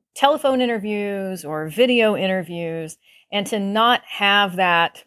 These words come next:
"Oh, I'm scared I'm going to get caught, someone's going to see me, someone's gonna tattle on me, I have to fake a series of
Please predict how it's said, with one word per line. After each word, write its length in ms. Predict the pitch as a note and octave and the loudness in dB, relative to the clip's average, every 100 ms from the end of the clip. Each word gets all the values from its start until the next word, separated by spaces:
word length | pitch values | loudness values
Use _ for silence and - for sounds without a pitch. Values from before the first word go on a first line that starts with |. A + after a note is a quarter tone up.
| - | -10
"Oh, 420 | G3 G#3 E3+ E3 - | -2 0 0 -2 -4
I'm 160 | G3+ G3 | -2 -2
scared 380 | F#3+ - G#3 G3+ | -2 2 2 2
I'm 120 | F#3 | 0
going 200 | E3+ D#3+ | -4 -6
to 60 | D#3 | -8
get 160 | - | -8
caught, 440 | - C4 B3 A#3+ - | 2 4 6 4 -4
someone's 260 | E3+ D#3+ | -10 -10
going 220 | D3 D#3+ | -12 -14
to 60 | D3+ | -12
see 320 | - C#4 C#4 | -8 -4 -2
me, 200 | B3 A#3+ | 0 -2
someone's 320 | A3+ E3 D3+ | -4 -8 -10
gonna 200 | - F3+ | -12 -14
tattle 420 | - - C4 B3+ A#3 | -6 2 4 4 2
on 240 | A3+ A3 | 0 2
me, 340 | G#3+ G#3+ G#3 - - - | 0 0 -2 -10 -20 -2
I 100 | A#3 | 2
have 200 | C4 B3+ | 4 2
to 100 | B3+ | -2
fake 360 | - C4+ C4+ B3+ | -2 2 2 0
a 60 | |
series 500 | A#3+ - A#3+ A#3 A#3 | -4 -2 0 0 0
of 120 | G3 | -4